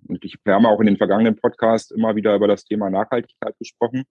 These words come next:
Aber das ist tatsächlich jetzt auch ein bisschen das Problem der, äh, keine Ahnung, Post-, post-, äh, kapitalistischen, äh, Welt, in der wir ein Stück weit sind, ähm, dass, äh, natürlich der Neidfaktor, in Anführungszeichen, ne, nicht wörtlich nehmen, aber andere Länder sehen,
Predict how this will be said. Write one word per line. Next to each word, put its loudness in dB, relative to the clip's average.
Aber 2
das 0
ist -2
tatsächlich 0
jetzt -4
auch 0
ein -4
bisschen -2
das -2
Problem 0
der, 2
äh, -2
keine -6
Ahnung, -4
Post-, -6
post-, -2
äh, 2
kapitalistischen, 0
äh, 0
Welt, 2
in 0
der 0
wir -2
ein -4
Stück -10
weit -2
sind, -2
ähm, -4
dass, 0
äh, 2
natürlich 0
der 2
Neidfaktor, -2
in -10
Anführungszeichen, -2
ne, -2
nicht -2
wörtlich 2
nehmen, -6
aber -4
andere 4
Länder 4
sehen, 2